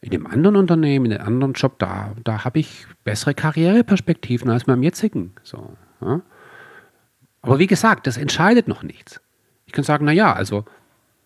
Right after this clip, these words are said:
das andere Unternehmen ist besser im Bereich Arbeitsflexibilität,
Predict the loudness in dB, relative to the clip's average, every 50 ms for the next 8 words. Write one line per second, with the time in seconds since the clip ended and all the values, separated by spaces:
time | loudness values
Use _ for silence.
0 | _ _ _ _ _ _ _ _ -10 -10 -6 -2 -2 -2 0 0 -2 0 0 2
1 | 2 4 4 4 2 0 -2 -4 -8 -6 -2 -2 -2 0 2 2 4 4 4 2
2 | 0 -2 -4 -4 -2 -2 -2 0 2 2 2 4 2 2 0 -4 -10 -18 -20 _
3 | _ _ _ _ _ -2 0 2 4 2 2 0 -2 -6 -6 -6 -6 -6 -4 -4
4 | -6 -6 -4 -2 -2 -2 -2 -4